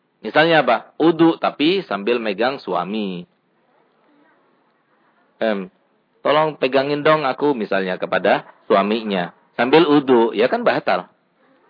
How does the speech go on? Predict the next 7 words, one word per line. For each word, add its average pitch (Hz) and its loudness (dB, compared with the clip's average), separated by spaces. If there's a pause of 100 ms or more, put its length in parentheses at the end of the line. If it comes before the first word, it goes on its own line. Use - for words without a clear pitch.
<laughs> - -10
Apa - 0
gunanya 120 4
udu 135 2
gitu 90 0
loh. 80 -14 (1500)
Sambil 127 4